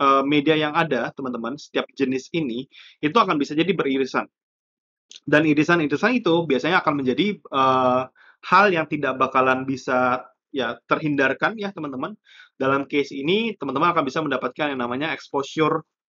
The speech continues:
lebih, gitu ya. Di mana saat Anda memanfaatkan namanya organic post, kemudian Anda juga iklankan postingan tersebut,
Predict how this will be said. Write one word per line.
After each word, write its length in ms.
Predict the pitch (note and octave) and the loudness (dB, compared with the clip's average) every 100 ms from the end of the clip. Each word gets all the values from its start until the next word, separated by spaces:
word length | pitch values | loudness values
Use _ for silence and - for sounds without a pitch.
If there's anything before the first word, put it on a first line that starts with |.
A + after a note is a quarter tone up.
| D#3 | 2
lebih, 400 | D#3 D#3 E3+ - - | 2 2 0 -2 -6
gitu 240 | B2+ B2 | -4 0
ya. 160 | C3 F#3 - _ - _ | 0 -2 -8 _ -20 _
Di 160 | - B2+ | -4 0
mana 400 | B2+ D#3 G#3 G#3+ | 2 4 4 0
saat 300 | - C3+ C3 | -2 -2 -2
Anda 220 | D3 D#3+ | -2 -2
memanfaatkan 580 | D#3 D3 C#3 C#3 B2+ C3+ | -2 -4 -2 -2 -2 -4
namanya 240 | C3 C3 | -6 -6
organic 400 | C3 C3 C3+ D#3+ | -6 -2 -2 -2
post, 300 | - G#3 G#3 | 0 0 0
kemudian 340 | - D#3 D#3 D3+ | -6 -2 -2 -2
Anda 80 | D3 | -4
juga 220 | C#3 C#3 | 0 0
iklankan 400 | D#3+ A3+ A3 G3 | 2 0 -2 -4
postingan 340 | E3 D#3 C#3+ | -8 -8 -16
tersebut, 400 | C3+ G#3+ E3+ F#3+ | -8 -4 -2 -4